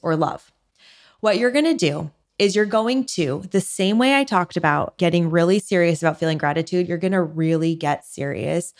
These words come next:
about feeling love. You're gonna get really serious about feeling abundant, okay?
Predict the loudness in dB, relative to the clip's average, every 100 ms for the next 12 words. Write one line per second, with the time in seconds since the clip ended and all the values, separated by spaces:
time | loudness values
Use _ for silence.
0 | -20 -4 -4 -2 -6 -8 -12 -2 2 2
1 | 0 -2 -4 -10 _ _ _ _ _ -12
2 | -2 0 2 -2 -8 _ _ _ _ -2
3 | 0 2 0 0 2 4 4 4 4 2
4 | -2 -4 2 2 2 0 0 0 -2 -4
5 | -2 -2 -2 -2 -2 -4 -8 -10 -16 _
6 | _ -4 0 -2 -2